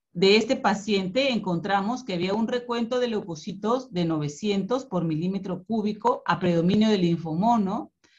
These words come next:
con glucosa baja, albúmina en dos, cultivo negativo a las setenta y dos horas. Entonces, ¿cómo es el líquido asítico en un paciente con tuberculosis peritoneal? Efectivamente, en un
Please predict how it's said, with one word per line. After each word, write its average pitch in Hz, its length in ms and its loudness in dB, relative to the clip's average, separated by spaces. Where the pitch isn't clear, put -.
con 180 180 0
glucosa 196 480 -2
baja, 247 560 2
albúmina 190 600 -2
en 170 160 -4
dos, 254 500 -4
cultivo 226 500 -2
negativo 214 880 -4
a 170 100 -2
las 165 180 -6
setenta 147 380 -4
y 147 60 -2
dos 143 240 -6
horas. - 380 -20
Entonces, 185 640 -2
¿cómo 330 380 4
es 294 240 4
el 277 180 4
líquido 262 340 2
asítico 262 540 -2
en 220 140 4
un 214 120 4
paciente 262 680 -2
con 196 200 -2
tuberculosis 160 1000 -6
peritoneal? 226 720 4
Efectivamente, 214 800 2
en 196 100 2
un 254 320 -2